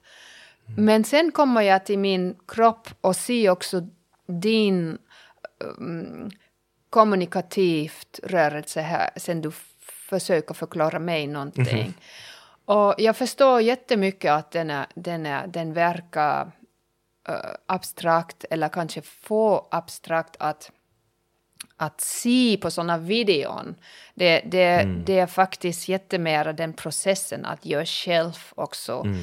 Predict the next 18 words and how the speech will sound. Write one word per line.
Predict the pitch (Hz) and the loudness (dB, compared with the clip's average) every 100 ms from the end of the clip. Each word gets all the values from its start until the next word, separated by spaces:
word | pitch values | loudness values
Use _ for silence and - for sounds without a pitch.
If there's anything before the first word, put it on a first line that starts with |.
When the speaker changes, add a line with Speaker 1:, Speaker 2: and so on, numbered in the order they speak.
| 82 92 | -8 -14
Speaker 2:
den | - 165 135 143 - _ _ | -6 -6 -4 -8 -14 _ _
dansen. | - 143 147 - - - 196 - _ - - - _ _ _ _ _ _ _ - | -6 -6 -6 -10 -10 -10 -12 -16 _ -20 -20 -20 _ _ _ _ _ _ _ 0
Och | 202 202 196 196 196 190 | 4 8 8 8 6 4
det | 185 226 220 | 2 4 4
har | 202 233 | 4 4
inga | 247 262 262 - - | 4 2 0 -2 -2
uniform, | 311 320 196 - - - 135 143 | 0 2 0 -4 -8 -8 -10 -8
vet | - - | -10 -10
du. | - | -8
Det | 175 202 | -2 0
har | 214 226 | 2 2
inga, | 240 240 226 208 - | 2 0 2 0 0
inga | 233 233 220 196 175 | -4 -2 0 0 -2
Speaker 1:
Mm. | 147 | -4
Speaker 2:
steg | - - - 208 208 202 185 160 - | -6 -10 -2 0 2 2 0 -2 -4
eller | 170 165 160 - | -2 0 -2 -2
in, | 185 185 | -6 -6
inga, | - 196 185 175 170 175 | -6 -6 -4 -2 -4 -4